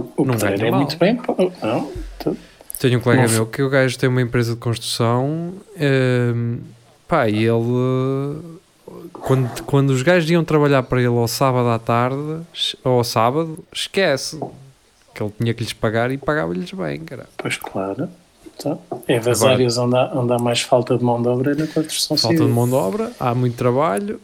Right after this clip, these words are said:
Speaker 2: e, eh, custa também, não é? Não vamos dizer que, ehm, é uma, é fácil, porque não é,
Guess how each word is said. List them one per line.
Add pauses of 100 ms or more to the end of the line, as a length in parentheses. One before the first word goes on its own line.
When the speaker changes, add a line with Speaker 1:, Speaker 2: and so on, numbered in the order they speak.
(180)
Speaker 2:
e, (160)
eh,
custa (140)
também,
não
é?
Não
vamos
dizer (320)
que, (180)
ehm, (640)
é
uma,
é
fácil, (320)
porque
não
é,